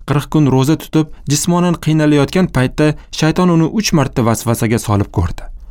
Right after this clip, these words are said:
Ovqat bilan, Xudoning kalomi bilan va boylik taklif qilish bilan.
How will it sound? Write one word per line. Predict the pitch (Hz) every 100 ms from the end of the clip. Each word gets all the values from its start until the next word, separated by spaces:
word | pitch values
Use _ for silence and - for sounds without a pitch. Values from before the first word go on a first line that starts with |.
| -
Ovqat | 120 120 - 135 104
bilan, | 85 82 -
Xudoning | - 165 170 165 175
kalomi | 160 160 147 165
bilan | 156 151
va | 139 139 - -
boylik | 151 143 190 214
taklif | 123 - 117 113
qilish | - 101 110
bilan. | 87 78